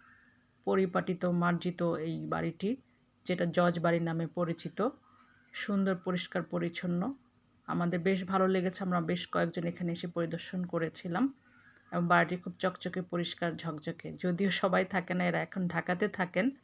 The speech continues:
পাশাপাশি আরেকটি জমিদার পুরনো বাড়ি দেখতে পাচ্ছেন, যেটাকে এখানে আমরা দেখতে পেলাম শিক্ষার আবাস, অর্থাৎ এখানে পড়াশোনা বা লাইব্রেরির কোনো কাজে এই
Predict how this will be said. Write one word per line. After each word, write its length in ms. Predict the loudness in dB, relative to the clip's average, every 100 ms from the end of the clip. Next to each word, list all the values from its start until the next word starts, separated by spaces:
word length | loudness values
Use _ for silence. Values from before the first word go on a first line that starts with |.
| _ -20 _ _ _ _ _ _ 0
পাশাপাশি 420 | 0 2 0 4
আরেকটি 300 | 6 6 4 4
জমিদার 360 | 4 4 4 2 2
পুরনো 320 | 4 4 4 4
বাড়ি 160 | 4 2 0
দেখতে 220 | -2 -4 0
পাচ্ছেন, 400 | 0 -2 -2 0 -2 _ _ -20 _ _ -8
যেটাকে 440 | -4 -2 -2 0 -2
এখানে 240 | 0 0 2
আমরা 160 | 2 2 2
দেখতে 220 | -2 -2 -4
পেলাম 380 | 0 2 4 4 2 -2 -8 _ _ _
শিক্ষার 760 | -8 -4 -4 -6 -6 4 6 8 4 2 4
আবাস, 260 | 8 6 4 -2 -8
অর্থাৎ 260 | -6 -4 -4
এখানে 200 | -2 -2 4
পড়াশোনা 400 | 6 6 2 0 2
বা 60 |
লাইব্রেরির 540 | 6 6 4 2 0 2
কোনো 160 | 0 0 2
কাজে 260 | 2 2 0
এই 80 | 0